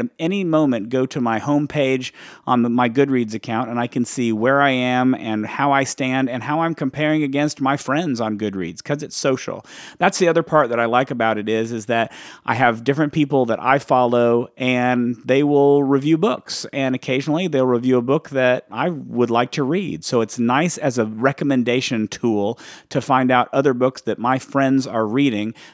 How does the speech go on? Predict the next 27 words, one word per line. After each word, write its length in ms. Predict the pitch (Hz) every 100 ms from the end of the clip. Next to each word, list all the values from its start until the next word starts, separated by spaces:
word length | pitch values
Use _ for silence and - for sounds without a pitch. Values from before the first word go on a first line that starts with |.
| _
Um, 360 | 127 131 127 123 - - -
but 120 | 165
it's 140 | 175
also 640 | 196 185 - 208 196 185 151
a, 220 | 151 139
a, 200 | 147 147
a 60 | 151
way 180 | 160 170
to 60 |
find 360 | - 170 165 156
out 200 | 160 143
new 220 | 139 151
things, 460 | - 127 78 - -
and, 480 | 113 120 117 113
uh, 360 | 110 107 107 104
and 160 | 117 120
I 140 | 107
really, 360 | 131 147 139 127
I 120 | -
really 260 | 135 156 147
think 260 | 147 139
that 100 | 131
it's 160 | 117 -
a 80 | 107
great 360 | 101 131 123
tool 240 | - 135 120
for 260 | - 104